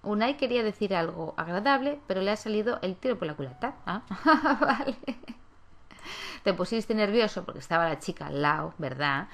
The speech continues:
Y salió eso. Y ella le sale es como si fuera invisible por culpa del rasgo de enrollada. Porque necesita, mm, hablar, relacionarse muchísimo, eh, porque si no además le baja el social rapidísimo. Pero le puse ese rasgo porque viene con la expansión. Creo, creo recordar. Sí, sí,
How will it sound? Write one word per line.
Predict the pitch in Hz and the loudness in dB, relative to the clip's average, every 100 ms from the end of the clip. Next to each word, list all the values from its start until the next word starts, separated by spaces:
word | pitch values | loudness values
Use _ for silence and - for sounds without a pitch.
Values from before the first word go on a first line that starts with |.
| - - | -16 -10
Y | - | -8
salió | - 139 127 | -4 -2 -2
eso. | - 165 | -4 0
Y | 214 | 2
ella | 247 | 2
le | 247 | 2
sale | 247 240 240 | 2 2 2
es | 240 | 2
como | 226 214 | -2 -2
si | 196 | 0
fuera | 202 220 | 0 2
invisible | 214 214 208 | 0 0 -2
por | 208 196 | 0 -2
culpa | 196 214 | 0 2
del | 196 185 | 0 0
rasgo | 185 185 190 | -2 -2 -2
de | 175 170 185 185 185 | 2 2 2 -2 -6
enrollada. | 165 156 147 139 - - - - - - - - | -2 0 -2 -2 -8 -12 -16 -16 -16 -16 -20 -8
Porque | 175 165 | -4 -2
necesita, | 170 160 - 170 202 202 | -2 -2 -4 2 4 4
mm, | 190 175 170 156 - | 0 -2 -4 -8 -4
hablar, | 165 180 190 - | 2 2 2 0
relacionarse | 175 151 151 180 226 240 | -4 -4 -2 0 0 0
muchísimo, | 226 - 240 240 226 302 - - - - | 0 -2 -4 -2 -4 -4 -12 -18 -18 -6
eh, | 185 - | -6 -4
porque | 160 160 | -4 -2
si | |
no | 185 | 0
además | 196 240 | 2 2
le | 208 | 2
baja | 170 175 | 2 2
el | 208 | 0
social | 226 202 233 | -2 -2 -2
rapidísimo. | 226 160 143 160 - 147 139 208 - - - - - - - - | -2 -4 -4 -6 -6 -12 -14 -16 -18 -18 -20 -20 -18 -18 -18 -6
Pero | 190 190 | 0 2
le | |
puse | 196 262 | 2 -2
ese | 311 269 | -2 -4
rasgo | 247 262 | -4 -4
porque | 220 190 | -4 -4
viene | 190 | -4
con | 185 | -4
la | 165 | -6
expansión. | - 180 311 294 - - - - - - - - - - - - - - - - - - - - | -8 -12 -10 -12 -14 -20 -20 -20 -20 -20 -20 -20 -20 -20 -20 -20 -20 -18 -16 -18 -18 -18 -6 0
Creo, | 175 185 | 2 2
creo | 151 156 | 0 0
recordar. | 165 160 180 165 139 | 0 0 0 0 -2
Sí, | - 175 | -6 -6
sí, | 175 | -6